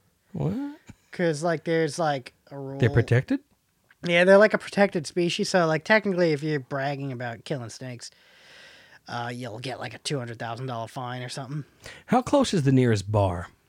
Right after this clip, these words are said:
Speaker 1: If I wanted to go brag about the snakes I shoveled that day.
Speaker 2: Oh, you'd go to, yeah.
Speaker 1: Where am
Speaker 2: So
Speaker 1: I going?
Speaker 2: ten
Speaker 1: Wh-,
Speaker 2: minutes away.
Speaker 1: what's the name of the place?
Speaker 2: Kirkstall.
Speaker 1: Kirkstall?
Speaker 2: Yeah.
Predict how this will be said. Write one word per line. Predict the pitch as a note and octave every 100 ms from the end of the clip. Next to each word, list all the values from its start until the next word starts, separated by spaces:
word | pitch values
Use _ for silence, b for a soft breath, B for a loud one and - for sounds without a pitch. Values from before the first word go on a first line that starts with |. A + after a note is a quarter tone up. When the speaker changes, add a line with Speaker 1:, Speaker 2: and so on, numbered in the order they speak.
| _ _
Speaker 1:
If | C#3 G#3+
I |
wanted | C#4 D#4
to | C#4
go | A3+
brag | D3+ C#3 B2+ B2
about | A#2+ A#2 A2
the |
snakes | A2+ C3+ B2 G#2
I | G#2+
shoveled | F#2 A2+ G2+ F#2 F#2 - b b b b
that | C3+ D3 A2
day. | G2+ F2
Speaker 2:
Oh, | F3 F3 F3+
you'd | F3 F3 D3+
go | F3
to, | E3 C#3+ -
yeah. | D#3 D#3 - _
Speaker 1:
Where | - A#2+
am | B2+
Speaker 2:
So |
Speaker 1:
I | B2+
going? | A#2 G2
Speaker 2:
ten | -
Speaker 1:
Wh-, |
Speaker 2:
minutes | D2+ C#2
away. | B2 A#2+ A#2+
Speaker 1:
what's | C#3+
the | D3+
name | D#3
of | D#3+
the | F3
place? | G#3+ - _ -
Speaker 2:
Kirkstall. | - D3 - B2+ A2 - _ _ _
Speaker 1:
Kirkstall? | - D#3+ - - G#3+ C#4 _ -
Speaker 2:
Yeah. | - -